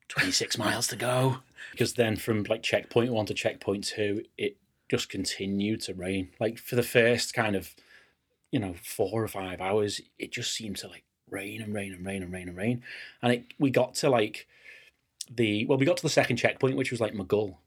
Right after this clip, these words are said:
And even at that point, I didn't feel too bad. It, I thought, "I'm okay," yeah. And then it was,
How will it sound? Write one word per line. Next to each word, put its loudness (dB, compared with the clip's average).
And 4
even 4
at -2
that 0
point, 0
I -10
didn't 0
feel -4
too -4
bad. 2
It, -4
I -2
thought, -2
"I'm 4
okay," 2
yeah. 4
And 0
then 4
it -2
was, 0